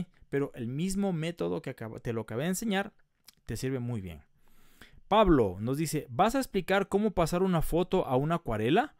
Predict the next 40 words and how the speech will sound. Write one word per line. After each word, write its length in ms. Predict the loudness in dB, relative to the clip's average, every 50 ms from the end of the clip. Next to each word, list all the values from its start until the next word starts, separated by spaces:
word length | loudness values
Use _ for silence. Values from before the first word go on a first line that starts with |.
| _ -20 -20 -20 _ _ _ _ _ _ _ _ _
Eh, 640 | 0 2 2 4 4 4 2 2 2 2 0 0 -2
ujú, 1120 | -4 -8 -10 -12 -12 -10 -10 -10 -10 -10 -10 -10 -8 -8 -8 -8 -8 -6 -6 -6 -6 -6 -6
interesante 720 | -8 -8 -6 -6 -6 -6 -4 -4 -6 -6 -6 -8 -8 -8
tema. 380 | -4 -4 -4 -4 -4 -8 -10 -14 -20 -16
Lo 140 | -12 -8 -4
voy 120 | -2 0 0
a 60 | 0
tomar 200 | 0 0 0 0
en 100 | -2 -4
cuenta, 420 | -4 -4 -4 -2 -2 -4 -6 -6 -6
por 140 | -8 -8
favor, 460 | -4 -4 -2 0 0 0 0 -2 -4 -12 _ _ _ _ _ _ _ _ _ _ _ _ _ _ _ _ _ _ _ _ _ _ _ _ _ -20 -14 _
para 160 | -6 -6 -4
hacerlo 280 | -4 -6 -4 -2 -2
la 140 | -2 -2 -4
semana 340 | -6 -8 -8 -8 -8 -10 -8
que 120 | -8 -8
viene. 360 | -6 -6 -4 -2 -2 -2 -2 -4 -8 -18 -20 -20 -20 -20 -20 -20 -18 -16
La 220 | -12 -10 -8 -6
semana 280 | -6 -4 -2 0 0 0
que 100 | -2 -2
viene 160 | -2 -2 -2
está 260 | -2 0 0 -2 -2
cargadita 560 | 0 0 -2 0 0 0 0 0 -2 -2 -2 -4
de 80 | -4
información 460 | -4 -4 -4 -4 -4 -4 -4 -6 -4
como 200 | -4 -4 -2 -2
es 80 | -2 0
la 60 | 2
última 340 | 0 0 0 -2 -2 -2 -2
lección. 440 | -2 -2 -4 -2 -2 -2 -2 -2 -2
Vamos 320 | -4 -6 -6 -6 -8 -6 -6
a 60 | -6
darle 260 | -6 -6 -6 -8 -8
así, 200 | -8 -8 -10 -10
ta, 180 | -10 -10 -12 -12
ta, 120 | -12 -14
ta, 240 | -12 -12 -10 -8 -8
a 60 | -6
tope. 400 | -4 -4 -4 -2 -2 -2 -4 -4